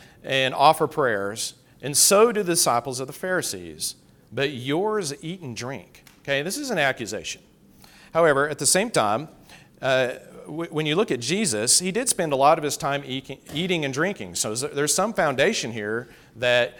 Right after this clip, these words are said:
you do see, yes, the Pharisees would fast, okay, for selfish, self-righteous reasons. Uh, we did see that John would fast,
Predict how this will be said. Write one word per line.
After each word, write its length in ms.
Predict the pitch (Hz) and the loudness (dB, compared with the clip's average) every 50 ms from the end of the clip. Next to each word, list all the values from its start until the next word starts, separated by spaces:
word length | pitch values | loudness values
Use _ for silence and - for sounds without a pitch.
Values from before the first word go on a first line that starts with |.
| - - | -20 -14
you 140 | - 117 123 | -10 -10 -4
do 180 | 135 160 175 | -4 -4 -2
see, 180 | 165 - - 156 | -2 -2 -2 -2
yes, 360 | 151 113 117 147 160 170 170 | -2 0 2 2 4 2 2
the 100 | - 139 | -2 -2
Pharisees 520 | - - 160 170 170 165 170 151 143 143 143 | -2 0 2 2 2 0 -2 -2 -4 -4 -4
would 120 | 139 135 | -6 -6
fast, 560 | - - 143 123 113 117 165 - - - - - _ - | -2 0 2 2 2 2 0 -2 -6 -8 -12 -16 _ -10
okay, 460 | 117 123 - 135 123 139 147 160 - - - - _ - | -10 -8 -4 -2 -2 -2 -4 -6 -10 -18 -20 -20 _ -20
for 140 | - - 131 | -14 -10 -8
selfish, 600 | - - 151 143 143 - 147 139 147 - - - - - - _ - _ - | -2 2 2 2 2 2 0 -2 -2 -4 -6 -12 -14 -20 -20 _ -20 _ -8
self-righteous 760 | - - 156 151 151 - 147 139 147 143 - 160 135 - | 0 2 4 4 4 4 4 4 4 2 0 -4 -6 -6
reasons. 500 | 139 127 127 120 127 139 156 165 - - - - - - - - | -6 -6 -6 -6 -8 -10 -12 -12 -14 -16 -16 -20 -20 -20 -12 -6
Uh, 140 | 120 123 123 | -6 -4 -4
we 100 | 139 143 | -4 -2
did 220 | 139 180 202 190 | -2 -2 0 0
see 240 | - - 180 165 165 | 0 0 0 0 0
that 200 | 139 127 127 117 | 0 0 -2 -2
John 400 | 104 131 135 156 202 233 226 185 | -2 0 4 6 6 6 6 4
would 140 | 139 123 - | 0 -2 -2
fast, 540 | - 120 107 98 95 107 143 - - - | -2 -4 -2 -2 -2 -2 -4 -4 -6 -8